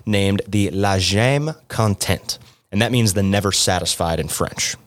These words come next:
And it was an electric torpedo looking car. He sat on top of the darn thing. It looked like, it literally looked like a, a small torpedo mounted on a ladder that had four wheels.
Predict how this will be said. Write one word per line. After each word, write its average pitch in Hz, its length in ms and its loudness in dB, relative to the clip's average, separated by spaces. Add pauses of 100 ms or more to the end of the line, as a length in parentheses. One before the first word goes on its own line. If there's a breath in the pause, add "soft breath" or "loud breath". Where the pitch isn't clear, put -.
(260)
And 101 120 0
it 87 40 0
was 107 120 0
an 95 60 -2
electric 110 440 -2
torpedo 101 540 0
looking 90 320 0
car. 82 240 -2
He 92 100 -8
sat 120 260 0
on 110 140 -2
top 98 240 -2
of 92 80 -2
the 90 60 -2
darn 85 220 -2
thing. 73 280 -6 (400 loud breath)
It 101 80 -2
looked - 220 -2 (580)
like, 101 300 -2 (100)
it 120 100 -12
literally 139 280 2
looked 95 120 -4
like 92 300 0
a, 98 120 2 (180)
a - 40 -6
small 110 300 0
torpedo 95 640 0 (420 loud breath)
mounted 101 280 -2
on 95 100 -2
a 90 60 -2
ladder 95 400 0
that 90 100 -2
had 98 160 -2
four 92 220 0
wheels. 90 420 0